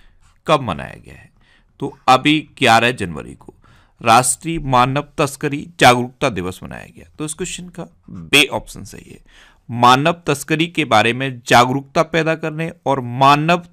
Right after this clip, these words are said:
तस्करी पीड़ितों की दुर्दशा के बारे में जागरूकता बढ़ाने के लिए हर साल ग्यारह जनवरी को मानव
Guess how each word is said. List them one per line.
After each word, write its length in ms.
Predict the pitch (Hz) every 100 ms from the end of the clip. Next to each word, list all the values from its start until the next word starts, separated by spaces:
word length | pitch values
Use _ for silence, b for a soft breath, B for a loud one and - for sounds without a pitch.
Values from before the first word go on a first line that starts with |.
| -
तस्करी 520 | 160 - 185 165 175 175 -
पीड़ितों 460 | 160 156 156 185 185
की 200 | 180 175
दुर्दशा 680 | 131 - 180 175 185 - 160
के 180 | 160 151
बारे 260 | 95 92
में 160 | 85 78 - b b b 127
जागरूकता 600 | 131 127 131 135 - 139
बढ़ाने 340 | 104 92 85
के 140 | -
लिए 220 | 73 62 - _ _ _ _ -
हर 220 | 139 185
साल 380 | - 127 131 165 _ 131
ग्यारह 340 | 131 131 135
जनवरी 340 | 131 107 92 87
को 220 | 98 - b b b b 131
मानव 560 | 135 139 143 156 170